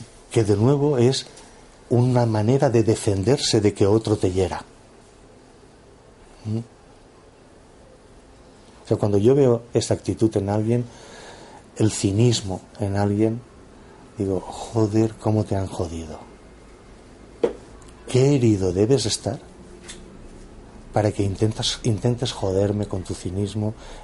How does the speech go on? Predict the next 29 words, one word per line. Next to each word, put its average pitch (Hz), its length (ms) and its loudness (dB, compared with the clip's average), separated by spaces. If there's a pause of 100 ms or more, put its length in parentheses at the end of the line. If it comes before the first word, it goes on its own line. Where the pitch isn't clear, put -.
intentes 98 560 -4
herirme. 82 480 -8 (2250)
O - 40 -16
sea, 98 140 -4 (380)
¿qué 127 160 4
miedo 127 400 4
tienes 123 360 0
de 107 120 0
que 95 160 0
yo 107 160 4
vuelva 113 440 2
a 101 60 0
herirte 104 420 -2
como 107 220 -2
te 98 120 0
han 95 120 -4
herido?". 90 340 -8 (2000)
Entonces 110 260 2
hablamos 101 380 -2
de 85 120 -6
eso. - 220 -6 (1500)
O - 40 -12
sea, 92 120 -4 (280)
no 123 180 4
me 120 100 2
engancho 110 500 2
con 90 200 -4
su - 160 -6
mofa, 104 440 -2